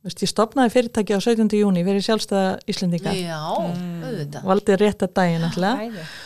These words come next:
Speaker 1: En á sau-, sem sagt, í byrjun september var ég með stofnfund og þá voru þetta orðnir um þrjátíu sérfræðingar. Og, uh,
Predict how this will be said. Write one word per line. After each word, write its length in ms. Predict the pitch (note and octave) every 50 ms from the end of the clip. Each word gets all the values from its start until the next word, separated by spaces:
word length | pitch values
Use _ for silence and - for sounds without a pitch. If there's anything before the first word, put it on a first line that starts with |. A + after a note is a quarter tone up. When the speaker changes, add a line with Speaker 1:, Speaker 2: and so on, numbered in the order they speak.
| - - -
Speaker 1:
En 140 | - G3+ G3+
á 80 | G#3 G#3
sau-, 440 | G#3 - - B3 B3 A#3+ - G#3+ A3
sem 140 | - A3+
sagt, 140 | G#3+ G#3 -
í 140 | A#3 A#3+ B3 A#3+
byrjun 480 | - C4 B3+ C4+ C4 B3 A#3+ A#3 G#3
september 540 | A3 - - A3 - - - F#3 F3 F#3+ G3+
var 140 | G#3+ A3 A3
ég 120 | A#3 A3+
með 300 | A3 G#3+ A3 A3 G#3+ G3+ G3+ F#3+
stofnfund 480 | - - G3 F3+ F3 - F3+ F3+ -
og 80 | F#3 -
þá 120 | - - G#3 G3+
voru 160 | G#3 G#3+ G#3
þetta 160 | G#3 G#3+ G#3
orðnir 220 | G#3 G#3 - G3+ G3+
um 60 | F#3+
þrjátíu 500 | - - G#3 G3 F#3+ F#3 F#3 - F3+ E3
sérfræðingar. 600 | - F3+ E3 - - D#3+ D#3 D#3+ - - E3+ - _ _ _ _ _ _ _ _ _
Og, 400 | A3 G3+ F#3+ F#3 F#3 F3+ F3+ F3+ F3+
uh, 380 | F#3 F#3 F3+ F#3 - F#3 -